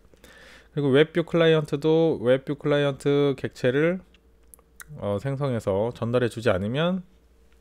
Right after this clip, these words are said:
또 페이지가 보이지 않습니다. 자, 간단하게 구글을 로딩을 해본, 해볼 건데요. 자, 로드 유알엘에다가 주소를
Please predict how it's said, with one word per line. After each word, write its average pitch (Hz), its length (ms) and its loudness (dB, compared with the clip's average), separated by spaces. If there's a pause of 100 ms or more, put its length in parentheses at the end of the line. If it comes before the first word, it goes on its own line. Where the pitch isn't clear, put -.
(140)
또 - 180 -14
페이지가 127 480 -4
보이지 107 300 -4
않습니다. 92 520 -8 (1600)
자, 95 380 -8 (140)
간단하게 156 500 0
구글을 120 680 -2
로딩을 110 640 -4
해본, 135 320 -4 (280)
해볼 147 160 -6
건데요. 98 400 -6 (1500)
자, 101 60 -10
로드 127 400 -2
유알엘에다가 110 1160 -2 (1400)
주소를 131 640 -4